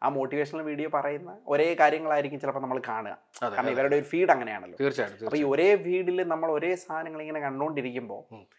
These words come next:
Speaker 1: ഈ സാധനങ്ങളിലെ ഒരു എലമെന്റ് ആയിരിക്കും നമ്മുടെ മനസ്സിൽ കയറി വരിക.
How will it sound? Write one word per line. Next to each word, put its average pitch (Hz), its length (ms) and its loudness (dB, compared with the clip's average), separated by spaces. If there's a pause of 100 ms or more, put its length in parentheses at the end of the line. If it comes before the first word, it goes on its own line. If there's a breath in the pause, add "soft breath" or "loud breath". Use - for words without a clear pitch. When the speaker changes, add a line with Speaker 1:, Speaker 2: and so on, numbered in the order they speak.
(280 soft breath)
Speaker 1:
ഈ 160 140 -4
സാധനങ്ങളിലെ 165 920 -4
ഒരു 165 160 6
എലമെന്റ് 170 400 6
ആയിരിക്കും 147 260 4
നമ്മുടെ 135 200 0
മനസ്സിൽ 120 420 -6 (160)
കയറി 110 160 -4
വരിക. 92 200 -12